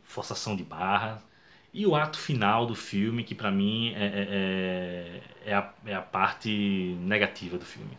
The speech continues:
tá? O filme, ele vai bem durante os dois primeiros atos, mas quando chega no se-, no terceiro ato, ele toma algumas decisões, é, que fazem ele ficar desinteressante, tá?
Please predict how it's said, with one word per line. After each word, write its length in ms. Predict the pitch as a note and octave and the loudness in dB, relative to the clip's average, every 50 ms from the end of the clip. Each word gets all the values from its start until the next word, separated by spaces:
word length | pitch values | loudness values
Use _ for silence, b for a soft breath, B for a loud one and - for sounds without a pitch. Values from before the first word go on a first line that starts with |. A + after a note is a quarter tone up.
| - | -12
tá? 180 | - F2+ F2 F2 B B B B B | -10 -10 -10 -10 B B B B B
O 60 | B | B
filme, 300 | - - - B2 A#2 A#2 | -12 -8 -4 -2 0 0
ele 100 | A2 G#2+ | 0 0
vai 220 | G2+ G2 A2 A2 A#2+ | 0 2 2 2 2
bem 420 | G#2 F2+ G2 F#2+ G#2 A2 A#2 A2+ | 2 2 4 4 4 4 2 0
durante 320 | G#2+ G#2+ A2 G#2+ G2 - G#2 | -2 -2 -2 -2 -2 -2 -4
os 100 | F2+ F2 | -4 0
dois 220 | F2+ A2+ C3 B2+ | 2 2 2 2
primeiros 400 | C3 B2+ A2 G#2 G2 F#2 - F#2 | 0 -2 -2 -2 -2 -2 -2 0
atos, 480 | F2 F2+ G2 G#2+ - - B2 A#2+ - - | 4 6 6 6 4 2 -2 -2 -2 -4
mas 180 | A#2 A2 - | -4 -6 -4
quando 160 | - - B2+ | -4 -4 -4
chega 280 | B2 - - C3 B2 B2+ | -2 -2 0 0 2 2
no 60 | B2+ | 0
se-, 160 | B2 - - | 0 -2 -4
no 200 | G#2+ A2+ A2+ A2+ | -6 -4 -4 -4
terceiro 380 | G#2 - G#2 - - G#2+ G#2 G2 | -4 -6 -6 -4 -2 0 2 4
ato, 420 | G2+ G#2+ A2 A2+ A2 - A#2 A#2+ | 4 6 4 4 2 0 -2 0
ele 180 | G2+ G#2+ G#2+ G2+ | 0 -2 -2 -4
toma 300 | F#2+ - - A#2+ A#2+ A#2+ | -6 -4 -4 -2 0 0
algumas 300 | G#2+ G#2 A2+ A2+ A2 G2+ | 0 0 0 0 0 0
decisões, 920 | - A2 G2 - G#2+ F#2 E2 F#2 F#2+ G2+ A2 A2+ A2+ A2+ A#2 A2+ - - B B B B B B B B | -2 -4 -4 -4 -4 -6 -4 -2 0 0 0 0 0 -2 -2 -2 -4 -6 B B B B B B B B
é, 760 | - G2 F#2+ G2 F#2+ G2 F#2+ F#2+ F#2+ F#2+ F#2 F#2 F2+ F2 F2 - | -4 -2 -2 0 0 0 0 0 0 -2 -2 -2 -4 -6 -8 -12
que 840 | - - - G#2+ G#2+ G#2+ G#2+ G#2+ G#2+ G#2 G2+ G2+ G2+ G2 F#2+ F#2 F#2 F2+ - _ _ _ - - - - - - | -10 -6 -4 -2 -2 -2 -2 -2 0 0 2 2 2 2 0 -2 -4 -8 -12 _ _ _ -20 -20 -20 -20 -20 -8
fazem 320 | - - G#2 G#2 G2+ G#2+ G#2+ | 0 2 2 2 2 2 -2
ele 100 | G#2 G2+ | -2 -2
ficar 400 | - - G2 - - G2+ G2 G2+ | -4 -6 -6 -2 0 2 2 2
desinteressante, 880 | G2 G#2+ G2+ G#2+ A2 G2 - G#2+ A2 G#2 - - - D#2+ D#2 D#2 - - B B B B B B B B B B - | 0 -2 -4 -4 -4 -4 -4 -4 -4 -4 -4 -6 -8 -8 -10 -12 -16 -20 B B B B B B B B B B -12
tá? 220 | E2+ E2 F2 F2+ | -12 -10 -12 -12